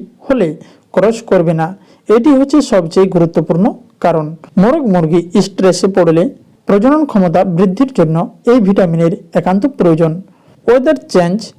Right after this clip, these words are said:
যেমন অত্যধিক ঠান্ডা বা অত্যধিক গরমে ক্রসের সমস্যা দেখা যাবে। চার নম্বর, মুরগি ডিম দেওয়ার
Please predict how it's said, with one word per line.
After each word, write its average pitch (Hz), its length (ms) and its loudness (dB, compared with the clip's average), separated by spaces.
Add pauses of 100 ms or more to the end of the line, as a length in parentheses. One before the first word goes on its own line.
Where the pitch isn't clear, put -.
(220)
যেমন 185 260 2
অত্যধিক 214 340 0 (100)
ঠান্ডা 165 320 0 (380)
বা 170 120 0 (120)
অত্যধিক 233 400 0
গরমে 160 360 0 (580)
ক্রসের 247 460 2
সমস্যা 170 360 -2 (400)
দেখা 170 240 2
যাবে। 165 240 0 (500)
চার 269 240 0
নম্বর, 170 200 -2 (320)
মুরগি 254 300 2 (100)
ডিম 175 240 2
দেওয়ার 170 240 4